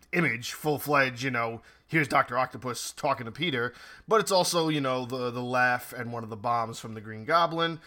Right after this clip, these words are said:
and then some people are making some other connections, and let's just talk about that really quick. So, there's obviously a couple of scenes where there's some lightning, a lot of people are connecting that to Electro, and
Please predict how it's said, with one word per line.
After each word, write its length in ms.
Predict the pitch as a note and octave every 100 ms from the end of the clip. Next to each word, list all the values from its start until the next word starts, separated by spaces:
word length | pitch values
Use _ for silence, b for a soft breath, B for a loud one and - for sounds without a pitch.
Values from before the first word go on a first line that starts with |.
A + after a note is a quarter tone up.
| B B
and 120 | A3+
then 100 | C#4
some 220 | A#3 A3+
people 280 | F#3 G#3+ F#3+
are 160 | F3+ E3+
making 320 | D#3+ D3+ D3
some 120 | D3
other 140 | D3 C#3+
connections, 680 | D3+ C#3 C3+ C#3+ C3+ C3
and 320 | C3 C3 C3 C3
let's 160 | C#3
just 140 | D3 -
talk 160 | A#2+
about 180 | A2+ A2+
that 200 | A#2 A2
really 180 | A#2 A2+
quick. 240 | A#2+ A2+
So, 340 | - B2 A#2+ A2+ _ _ _ - B B B B
there's 160 | D#3 D#3+
obviously 480 | A3 A#3 A3+ E3 F3
a 40 |
couple 280 | - D3+ C#3+
of 60 |
scenes 300 | C#3 C3+ C3
where 140 | A#2 A#2+
there's 200 | A2+ A2
some 200 | A2+ A#2
lightning, 560 | D3 D3+ D3 D3 D3 C#3 B B B
a 60 |
lot 240 | A2+ C#3+ D#3
of 80 | D3+
people 300 | D3 C#3 B2+
are 80 |
connecting 500 | B2 B2 B2 A#2+ A#2
that 220 | A#2 A2+ -
to 160 | A2
Electro, 840 | G#2 D3+ F3 - E3+ E3 D#3+ D#3+ B B B B B
and 1120 | C3+ C3 B2+ B2 B2 A#2+ A#2 A#2 A2+ A2 A2